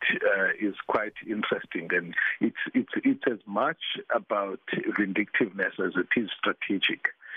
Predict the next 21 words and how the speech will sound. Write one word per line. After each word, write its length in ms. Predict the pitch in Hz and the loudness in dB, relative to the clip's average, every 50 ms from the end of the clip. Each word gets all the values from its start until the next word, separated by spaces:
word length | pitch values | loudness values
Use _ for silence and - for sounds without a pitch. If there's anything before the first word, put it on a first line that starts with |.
| - - - | -8 -8 -2
in 160 | - 131 120 110 | 0 0 2 2
the 100 | 110 - - | 0 -2 0
sense 200 | - 113 110 110 _ - | -2 -2 -2 -4 _ -2
that 140 | 104 95 - - 95 | -2 0 -2 -2 0
they 140 | - 110 104 - | 2 2 2 4
did 160 | - 131 208 - - | 2 0 0 0 -2
pursue 600 | - - - - - - 117 113 101 90 85 120 - - - - - - - - | -2 -2 -2 -2 -2 -2 0 0 2 0 -2 -4 -4 -4 -4 -2 -2 -2 0 2
a 160 | 123 113 101 | 2 2 2
relationship 680 | - 92 95 101 104 98 - 117 98 - - 95 90 - - 95 | -2 -2 -2 0 2 2 2 2 2 2 0 0 0 0 2 2
with 160 | 104 113 - - | 2 2 2 0
the 60 | 101 - | 0 0
A 200 | - 87 92 95 | 2 2 0 0
N 120 | 92 95 - - - - | -2 -4 -4 -4 -2 2
C, 180 | 107 101 92 - - - - - - - _ | 2 2 2 0 -4 -14 -18 -18 -18 -6 _
which, 280 | - 113 117 117 - - - - - | 2 2 4 2 2 0 -2 -2 0
when 320 | - 107 101 98 98 95 101 | 2 2 4 4 2 0 -2
it 80 | 92 - - - | -4 -4 0 0
failed, 300 | 139 135 127 104 92 90 - - - | 0 0 0 -2 -6 -8 -12 -14 -8
they 140 | - 92 90 | -4 -4 -2
made 280 | 87 104 101 101 90 95 | 0 0 0 0 0 -2
it 100 | 92 | -4